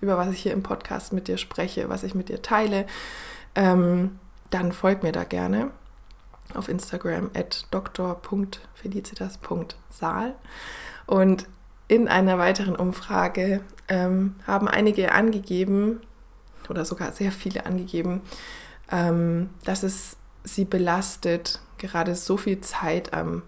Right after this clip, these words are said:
Bildschirm zu verbringen. Und ja, bei dieser Umfrage, die hat sich an, ähm,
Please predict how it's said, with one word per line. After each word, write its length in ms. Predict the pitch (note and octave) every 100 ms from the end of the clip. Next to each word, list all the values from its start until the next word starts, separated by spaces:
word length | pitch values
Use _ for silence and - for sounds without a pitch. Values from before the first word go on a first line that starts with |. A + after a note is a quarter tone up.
| - -
Bildschirm 720 | F#3 F#3 F3+ - D#3 - F3 - - - -
zu 120 | - E3
verbringen. 600 | D#3+ - D#3+ D#3 E3+ F#3 - - - - - - - - - - - - - -
Und 960 | F3+ F3 E3+ E3+ E3+ E3+ F3 - - - - - - - -
ja, 140 | D#3+
bei 160 | D#3+ E3+
dieser 280 | G3 F#3+
Umfrage, 460 | G#3 G#3+ E3+ E3 F#3
die 180 | F3+ F#3+
hat 160 | F3
sich 240 | - F3+ -
an, 280 | D#3 D#3+ -
ähm, 400 | D#3+ D#3+ E2+